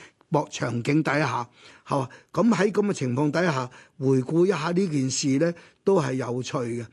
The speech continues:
呢件事就係講我哋中國，呃，引進嘅瓦良格號嗰個航空母艦嘅框架嚟到中國之後，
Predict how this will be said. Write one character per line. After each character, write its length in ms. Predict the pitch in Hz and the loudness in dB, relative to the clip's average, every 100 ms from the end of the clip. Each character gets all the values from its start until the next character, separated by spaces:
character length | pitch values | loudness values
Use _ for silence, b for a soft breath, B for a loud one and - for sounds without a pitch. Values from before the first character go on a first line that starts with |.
| B B B | B B B
呢 140 | 247 240 | 0 2
件 200 | 180 147 | 2 0
事 280 | - 143 139 | -2 -2 -2
就 140 | - | -2
係 280 | 90 123 131 | -2 0 -2
講 360 | 127 123 147 214 - b b b b _ | -4 -2 -2 -2 -8 b b b b _
我 200 | 151 143 | -2 0
哋 140 | 139 | 0
中 240 | 127 202 175 | 0 0 0
國， 140 | 156 - _ _ _ | -4 -6 _ _ _
呃， 440 | - 135 127 123 123 | -6 -4 -2 -2 -2
引 400 | 135 131 135 147 | -2 -2 0 2
進 260 | 160 139 135 | 2 0 0
嘅 160 | 135 | -2
瓦 160 | 127 139 | 0 0
良 240 | 131 113 | 0 -4
格 100 | 113 | -6
號 260 | 139 - 127 | -6 -4 -4
嗰 320 | 120 139 151 | -4 -2 -2
個 140 | 139 131 | 0 -4
航 240 | 107 113 | -4 -10
空 220 | 113 147 160 | -4 0 0
母 240 | 120 131 | 2 0
艦 280 | 123 113 117 B B B | 0 -2 -8 B B B
嘅 120 | - 123 | -8 -6
框 480 | - 190 156 147 135 | 0 0 2 0 -4
架 320 | 113 131 160 _ _ _ b b b b b | -4 -4 -4 _ _ _ b b b b b
嚟 360 | 143 123 113 113 | -2 -2 -2 -2
到 240 | 156 139 143 | 0 0 0
中 260 | 190 175 | 0 0
國 180 | 151 131 | -2 -4
之 180 | - 170 | -2 0
後， 240 | 131 127 | 0 -4